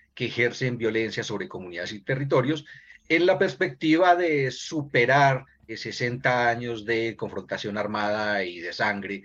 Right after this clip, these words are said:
que han impedido que el país pueda transitar hacia una democracia estable con vigencia plena de derechos. Es una ley que cada cuatro años,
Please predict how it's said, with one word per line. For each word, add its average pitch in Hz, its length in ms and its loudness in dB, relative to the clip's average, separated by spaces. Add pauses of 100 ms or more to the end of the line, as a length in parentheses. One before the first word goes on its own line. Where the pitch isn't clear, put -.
(140)
que 117 140 2
han 110 140 2
impedido 120 500 0
que - 140 -14
el 87 80 -14
país 90 360 -8
pueda 101 300 -6
transitar 95 600 -10
hacia 87 380 -10
una 98 200 -8
democracia 95 520 -8
estable 95 520 -4
con 101 160 -8
vigencia 95 420 -8
plena 92 260 -6
de 82 100 -2
derechos. 73 320 -12 (240)
Es 123 200 0
una 139 320 4
ley 156 420 4
que 110 640 2
cada 113 260 -2
cuatro 123 400 2
años, 143 380 0